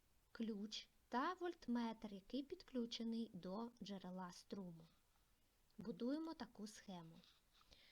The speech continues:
І так, джерело струму, потім амперметр з'єднано. Після амперметру проведемо такий дріт,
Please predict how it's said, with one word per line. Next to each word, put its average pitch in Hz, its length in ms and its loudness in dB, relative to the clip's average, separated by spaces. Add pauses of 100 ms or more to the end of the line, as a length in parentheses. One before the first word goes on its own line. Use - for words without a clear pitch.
(300)
І 220 100 2
так, 185 280 -4 (540)
джерело 254 460 0
струму, 190 720 -6 (600)
потім 208 600 -6
амперметр 233 960 -2
з'єднано. 247 720 -2 (1300)
Після 277 280 0
амперметру 262 1000 0
проведемо 196 800 -4
такий - 460 -12 (140)
дріт, 208 540 -2